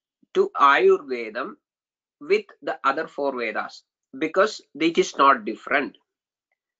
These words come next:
So that may be one intention, giving some sort of a credibility, some sort of a, uh,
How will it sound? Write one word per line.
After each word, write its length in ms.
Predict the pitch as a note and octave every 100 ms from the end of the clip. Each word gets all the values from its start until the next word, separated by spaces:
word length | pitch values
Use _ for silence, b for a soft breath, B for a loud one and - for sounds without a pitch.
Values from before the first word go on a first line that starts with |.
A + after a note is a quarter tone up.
| _ _ _
So 140 | - F#3
that 220 | E3 F3+
may 120 | G3+
be 120 | G#3
one 200 | G#3+ G3+
intention, 580 | A3 A3 G#3+ F#3+ - - _ _ _ _ _ _ _ _ _ -
giving 520 | C3+ D#3 F3+ G3+ G#3+ - _ _
some 240 | - E3+ F#3
sort 280 | - E3 D#3
of 120 | -
a 180 | D#3 D#3 D#3 _ _ -
credibility, 920 | E3 D#3+ F#3+ G3+ F3 - B2+ G2+ - _ _ _ _ _ _ _ _ _ _ _ _ _ _ _ _ _ _
some 240 | - E3 E3+
sort 260 | E3+ E3
of 140 | D#3+ D#3
a, 240 | D#3 D3 - _ _ _ _ _ _ _
uh, 500 | B2+ B2 A#2+ A#2 G#2+